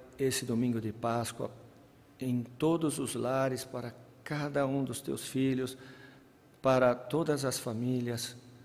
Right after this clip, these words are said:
que possa haver muita alegria, muita paz, Pai,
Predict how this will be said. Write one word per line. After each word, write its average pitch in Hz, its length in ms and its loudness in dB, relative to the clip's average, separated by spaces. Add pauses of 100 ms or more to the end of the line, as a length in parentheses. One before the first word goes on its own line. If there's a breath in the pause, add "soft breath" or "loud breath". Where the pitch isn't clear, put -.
(480)
que - 100 -8
possa 127 340 -4
haver 117 240 0
muita 135 300 0
alegria, 117 540 0
muita 117 280 -4
paz, 113 400 0
Pai, 113 400 -2